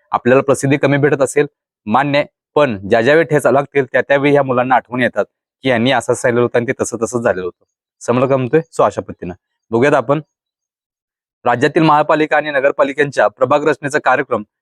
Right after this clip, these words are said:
नगरविकास विभागाने गुरुवारी जाहीर केला. त्यानुसार सप्टेंबरच्या पहिल्या आठवड्यापर्यंत ही प्रभाग रचना पूर्ण केली जाणार आहे. त्यामुळे ऑक्टोबरमध्ये निवडणुका होण्याची शक्यता धुसर आहे, ती नोव्हेंबर, डिसेंबरपर्यंत पुढे जाऊ शकते.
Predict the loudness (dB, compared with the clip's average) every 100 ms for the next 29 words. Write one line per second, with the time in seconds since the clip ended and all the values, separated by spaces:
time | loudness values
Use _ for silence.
0 | _ -2 0 2 2 0 -2 2 2 2
1 | -2 -10 _ _ -4 2 4 4 4 2
2 | 2 -2 -2 -4 _ _ _ 0 0 0
3 | 0 0 0 _ _ -4 -4 -2 0 2
4 | 2 0 -6 _ _ -2 -2 0 2 2
5 | 2 2 0 0 0 -2 0 -2 0 0
6 | 0 0 -2 -6 -2 -2 -2 0 2 2
7 | 2 0 -2 _ _ _ -2 2 2 0
8 | _ -6 -6 -2 0 2 2 2 2 2
9 | 2 2 0 0 0 -2 -6 -6 -2 0
10 | 2 0 2 0 -2 -8 _ _ -2 2
11 | 2 2 2 0 0 -2 -4 -4 0 0
12 | 0 -2 -4 0 2 2 0 -8 _ -4